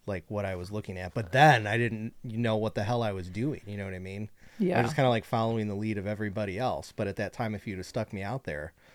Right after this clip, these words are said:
Speaker 1: even now, if you stuck me out there, I'd probably get a bunch of 'em wrong.
Speaker 2: <laughs>
Speaker 1: You
Speaker 2: Yeah.
Speaker 1: stick, like, I've joked about it before. If you stick me in the ni-, middle of a nursery in the middle of winter and tell me to walk around and pick out these specific,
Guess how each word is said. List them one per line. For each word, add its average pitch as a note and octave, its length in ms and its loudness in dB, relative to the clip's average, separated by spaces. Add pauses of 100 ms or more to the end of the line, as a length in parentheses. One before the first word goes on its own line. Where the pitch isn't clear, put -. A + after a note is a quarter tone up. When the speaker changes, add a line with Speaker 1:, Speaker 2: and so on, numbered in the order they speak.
(140)
Speaker 1:
even D#3 180 2
now, D3+ 140 6
if B2 60 0
you G2 60 -12
stuck - 260 -2
me A2 60 -2
out G2 140 -2
there, F#2+ 140 -4
I'd F#2+ 80 -8
probably G2+ 280 -4
get F#2+ 140 -4
a F2 40 -8
bunch F#2+ 260 -6
of G2 80 -14
'em E2 120 -8
wrong. F#2 360 -10 (140)
Speaker 2:
<laughs> - 400 2
Speaker 1:
You D3+ 60 4
Speaker 2:
Yeah. - 60 0
Speaker 1:
stick, F3 200 8
like, C#3 160 6
I've C#3 160 6
joked D3 260 6
about C3 200 6
it A2 60 0
before. C3+ 340 2
If G#2 60 0
you G#2+ 60 -2
stick - 240 -2
me B2 100 0
in G#2 60 0
the G2+ 80 -2
ni-, G#2+ 240 -2
middle A2+ 240 0
of G#2+ 80 -4
a G#2 40 -2
nursery G2+ 420 -4
in F#2+ 40 -4
the F#2+ 60 -4
middle G2 220 -4
of F2 100 -8
winter - 440 -6 (640)
and C3 100 -2
tell C#3 160 6
me B2+ 80 6
to A2 80 4
walk A#2 300 4
around A#2 180 0
and G2 80 -4
pick - 180 -4
out G#2+ 160 0
these A2 160 -6
specific, G#2 560 -6